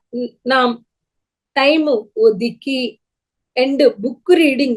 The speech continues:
பண்ணிட்டு, ஈஸ்வர பிரணிதானம், அனைவரும் கடவுள் ரூபம் தான் அப்படின்னு நினைச்சிட்டு கிரியா யோகா,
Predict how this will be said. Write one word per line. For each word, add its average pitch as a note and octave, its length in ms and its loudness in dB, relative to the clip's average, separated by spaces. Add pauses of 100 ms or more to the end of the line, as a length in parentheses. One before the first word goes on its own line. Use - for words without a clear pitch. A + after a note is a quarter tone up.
(120)
பண்ணிட்டு, A#3+ 840 -2 (180)
ஈஸ்வர C#4+ 500 4
பிரணிதானம், A#3 640 0 (200)
அனைவரும் D4 800 0 (140)
கடவுள் A#3 420 2
ரூபம் G3+ 600 -4
தான் B3+ 400 -6
அப்படின்னு B3+ 640 0 (240)
நினைச்சிட்டு A#3 1000 2 (500)
கிரியா C#4+ 440 -2
யோகா, A#3 1040 -2